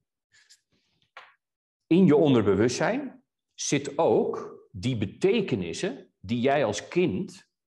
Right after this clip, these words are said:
of ergens waar je dat ook hebt opgepikt, die oude betekenissen, eventueel gecombineerd met de boodschappen die je jezelf gaf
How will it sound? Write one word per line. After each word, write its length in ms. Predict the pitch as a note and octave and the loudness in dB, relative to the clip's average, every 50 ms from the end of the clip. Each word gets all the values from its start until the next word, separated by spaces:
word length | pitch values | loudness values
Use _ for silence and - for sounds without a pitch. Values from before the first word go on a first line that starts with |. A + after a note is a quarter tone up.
| _ _ _ _ | _ _ _ _
of 200 | - A#2 A2+ - | -2 -2 -2 -2
ergens 880 | - - D3+ F3 F#3 D3 - C3 A#2 G2+ F#2 - - - - - - _ _ _ _ _ _ _ _ | -4 -4 -4 -4 -4 -4 -4 -4 -4 -4 -6 -8 -10 -12 -14 -16 -20 _ _ _ _ _ _ _ _
waar 220 | G2+ A#2 A#2 A#2 | -4 -2 -2 -2
je 60 | A2+ | -2
dat 260 | A2 G#2+ G2+ - - - | -2 -4 -4 -6 -6 -6
ook 220 | G2+ A2+ G#2+ - | -6 -6 -6 -6
hebt 200 | G#2 F#2 - - | -8 -8 -6 -6
opgepikt, 680 | D3+ C#3+ - - - F#2 - - F2+ - - - - _ | -6 -6 -6 -8 -14 -14 -12 -12 -14 -14 -14 -18 -20 _
die 220 | - G2+ G#2 F#2+ - | -12 -12 -12 -10 -6
oude 320 | - D3+ F3 F#3+ D#3 A#2+ G#2 | -4 0 2 2 2 2 0
betekenissen, 1040 | G2 F#2 - - D#3 - A#2 G#2 - F#2+ E2 E2 D#2+ - - D3+ F#3 - - _ _ _ _ _ _ _ _ _ _ _ _ _ _ _ _ _ - | -4 -6 -4 -2 -2 0 0 -2 -6 -8 -10 -10 -10 -8 -8 -8 -8 -10 -14 _ _ _ _ _ _ _ _ _ _ _ _ _ _ _ _ _ -4
eventueel 500 | - C#3 D#3+ D3 C3 A#2+ - C#3 C3 A#2+ | 0 0 2 2 0 -2 0 0 0 0
gecombineerd 600 | - G#2 G#2+ - D3 B2+ B2 A2+ A#2+ B2 A#2+ G#2 | 0 -2 -2 0 0 0 0 0 0 -2 -2 -2
met 140 | G#2+ G#2 G2 | -2 -4 -4
de 120 | G2+ F2+ | -4 -2
boodschappen 720 | F#2 C3 G3 B3 - - - - - G2+ - - G2+ F2+ | -2 0 0 0 -2 -6 -8 -6 -6 -6 -6 -8 -10 -8
die 260 | - C3+ D3+ C3+ A#2 | -6 -6 -4 -4 -4
je 60 | G#2+ | -4
jezelf 480 | G2+ G2+ G2 - - F3 D#3 A#2 F#2+ - | -4 -6 -6 -6 -6 -6 -4 -4 -6 -8
gaf 600 | - - - F3 F3+ G#2 F2 - - _ _ _ | -10 -16 -10 -8 -8 -8 -8 -10 -18 _ _ _